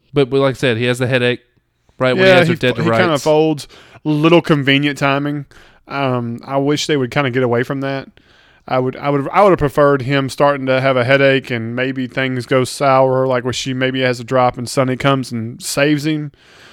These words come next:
Speaker 2: you know, and where he kinda has some struggle of, "Well, I could have let her go ahead and finished him and solved my problems." But, you know, like, he's still, he, like the, like the rest of the episode showed, he said he's just loyal to the fault, you know?
Speaker 1: Right.
Speaker 2: That could have been something that could have built on that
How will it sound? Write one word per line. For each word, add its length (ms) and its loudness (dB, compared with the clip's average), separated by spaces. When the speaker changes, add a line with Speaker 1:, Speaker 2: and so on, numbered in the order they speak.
Speaker 2:
you 100 -6
know, 200 -2
and 600 -6
where 180 0
he 140 0
kinda 240 -4
has 160 -2
some 140 -8
struggle 440 -2
of, 240 0
"Well, 200 -2
I 100 -2
could 160 -4
have 120 -4
let 120 -2
her 160 -4
go 140 -4
ahead 100 -4
and 100 -12
finished 360 -6
him 160 -8
and 280 -10
solved 460 0
my 120 -4
problems." 680 -2
But, 400 -2
you 100 -4
know, 200 0
like, 480 -6
he's 220 -2
still, 400 2
he, 240 -8
like 220 0
the, 260 -2
like 180 -4
the 80 -4
rest 160 0
of 20 -10
the 80 4
episode 260 -2
showed, 260 -2
he 60 0
said 200 -2
he's 140 -6
just 180 -6
loyal 280 2
to 120 -10
the 100 -2
fault, 380 2
you 140 -4
know? 280 0
Speaker 1:
Right. 440 -10
Speaker 2:
That 220 0
could 140 0
have 220 0
been 160 -4
something 300 -2
that 100 -4
could 120 -6
have 240 -12
built 340 -2
on 220 -2
that 300 -4